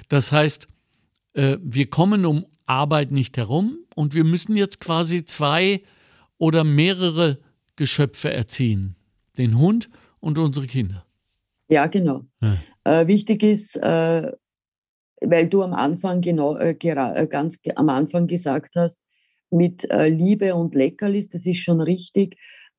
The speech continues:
Speaker 2: aber auch ein Hund, genauso wie ein Kind, man muss einfach wirklich auch ein Nein einmal etablieren.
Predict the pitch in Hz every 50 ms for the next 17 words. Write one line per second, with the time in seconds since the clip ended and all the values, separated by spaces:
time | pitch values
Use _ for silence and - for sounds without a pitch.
0 | _ - 147 156 156 165 160 - - 131 156 - 180 175 170 151 135 143 160 175
1 | 190 208 220 220 208 - 170 - 185 170 156 151 143 160 170 175 185 175 165 170
2 | 170 165 170 170 - - - 170 180 185 202 202 208 - _ _ _ _ _ _
3 | _ _ _ _ _ _ - 165 165 160 160 165 170 185 196 180 - - - 143
4 | 165 - - 180 175 160 156 180 175 180 180 175 - 95 131 135 - 170 160 160
5 | 160 156 151 135 123 131 147 160 165 151 147 - - 151 151 147 143 143 - 78
6 | 139 - _ 151 147 - - 123 131 135 131 131 123